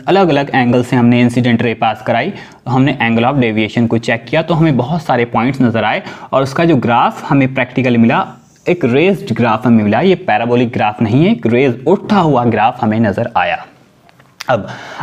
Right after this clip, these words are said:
आप इस graph की खासियत देख रहे होंगे, अगर मैं angle of deviation की बात करूं किसी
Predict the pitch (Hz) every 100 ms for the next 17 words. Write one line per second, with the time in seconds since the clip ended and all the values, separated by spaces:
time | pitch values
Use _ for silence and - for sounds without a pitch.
0 | 127 214 180 175 - 101 131 - - 190
1 | - 95 104 175 139 131 123 127 120 113
2 | 110 123 165 - - - - 190 190 151
3 | 156 139 131 139 170 165 127 113 123 151
4 | 185 151 123 113 - 139 175 139 -